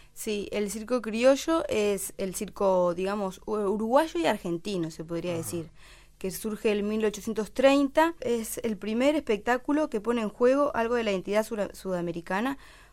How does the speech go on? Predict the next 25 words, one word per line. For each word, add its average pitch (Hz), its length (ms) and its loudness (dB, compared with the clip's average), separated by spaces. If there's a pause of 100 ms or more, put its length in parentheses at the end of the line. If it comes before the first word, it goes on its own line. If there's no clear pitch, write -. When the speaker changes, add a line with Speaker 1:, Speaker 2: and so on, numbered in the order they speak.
Speaker 1:
por 220 220 0
dejar 233 400 6
de 269 140 6
lado, 269 540 8
eh, 202 200 0
las 190 240 0
artes 220 320 2
que 190 200 -2
provenientes 196 540 -2
de 196 60 0
Europa, 180 480 2
dejan 208 340 0
de 185 80 -4
imitarlas. 208 720 2
Y 190 60 -4
bueno, 214 240 2
este 208 260 0
circo 262 480 4
consiste 214 580 0
en 233 140 0
dos 247 160 4
partes. 170 460 -4
La 180 80 -2
primer 190 340 0
parte, 247 520 2